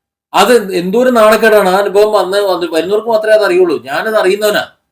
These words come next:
ഓരോരോ കേസുകൾ അറിയപ്പെടുന്ന എട്ട് പത്ത് കേസ് ഞാനിപ്പോ ഈ അടുത്ത് തന്നെ ഇടപെട്ടിട്ടുണ്ട്. ഇപ്പൊ ഒന്ന് ഇടപെട്ടുകൊണ്ടിരിക്കുക.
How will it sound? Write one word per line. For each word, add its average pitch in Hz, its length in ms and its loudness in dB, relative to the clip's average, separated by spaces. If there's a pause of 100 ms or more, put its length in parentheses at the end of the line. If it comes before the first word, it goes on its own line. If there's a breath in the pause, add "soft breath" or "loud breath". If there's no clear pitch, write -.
(520)
ഓരോരോ 208 400 4
കേസുകൾ 190 340 2
അറിയപ്പെടുന്ന 190 440 0
എട്ട് 147 360 -4
പത്ത് 214 240 -6
കേസ് 190 300 -4
ഞാനിപ്പോ 185 440 -4
ഈ 185 60 4
അടുത്ത് 175 400 -2
തന്നെ 208 140 -2
ഇടപെട്ടിട്ടുണ്ട്. 180 560 -6
ഇപ്പൊ 214 220 -4
ഒന്ന് 196 120 -4
ഇടപെട്ടുകൊണ്ടിരിക്കുക. 151 720 -8